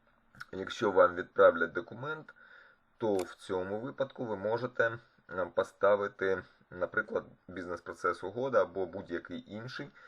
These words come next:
е, який пов'язаний з обробкою, е, документів. Е, в даному випадку ми,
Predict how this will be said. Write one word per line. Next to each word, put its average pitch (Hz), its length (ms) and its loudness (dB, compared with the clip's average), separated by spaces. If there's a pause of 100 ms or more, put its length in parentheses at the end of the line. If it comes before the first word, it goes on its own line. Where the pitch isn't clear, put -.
(580)
е, 92 280 2
який 95 380 -4
пов'язаний 101 760 2
з 87 80 -8
обробкою, 95 720 -2 (500)
е, 87 260 2
документів. 82 720 -6 (640)
Е, 92 100 -4
в 80 120 -4
даному 98 480 2
випадку 98 560 -8
ми, 92 420 -8